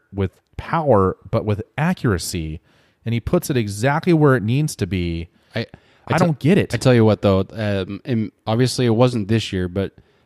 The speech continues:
Speaker 2: next year and the years to come, those, that, I th-, really do think that those kinds of things are gonna start biting him in the ass,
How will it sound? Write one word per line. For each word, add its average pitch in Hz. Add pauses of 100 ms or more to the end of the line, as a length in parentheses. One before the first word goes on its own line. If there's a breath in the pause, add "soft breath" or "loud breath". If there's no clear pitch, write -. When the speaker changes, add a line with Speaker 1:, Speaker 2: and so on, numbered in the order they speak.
(460 soft breath)
Speaker 2:
next 117
year 127
and 110
the 101
years 104
to 104
come, 101
those, 120
that, 127
I 107
th-, -
really 123
do 110
think 104
that 87
those 113
kinds 123
of 107
things 104
are 98
gonna 92
start 90
biting 92
him 90
in 87
the 87
ass, 85